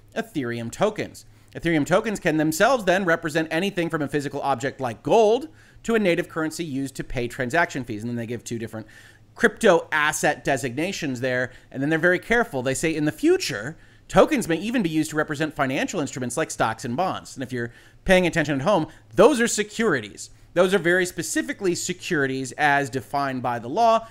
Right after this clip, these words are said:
We, of course, have a Securities and Exchange Commission, the S E C, where we talk about things like stocks and bonds. And one of the things that Coinbase wants to make very clear, and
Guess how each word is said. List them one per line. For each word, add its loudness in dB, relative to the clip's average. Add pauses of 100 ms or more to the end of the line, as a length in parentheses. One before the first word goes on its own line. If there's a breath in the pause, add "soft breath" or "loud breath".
(140 loud breath)
We, -2
of -4
course, 0
have 2
a -2
Securities -4
and -8
Exchange -2
Commission, -2
the -4
S -4
E -4
C, -6 (260 loud breath)
where 6
we 4
talk 4
about 4
things 0 (240 soft breath)
like 4
stocks 0
and -2
bonds. -2
And -4
one 2
of 0
the 0
things -2
that -6
Coinbase -2
wants -6
to -14
make -6
very -4
clear, -6
and -10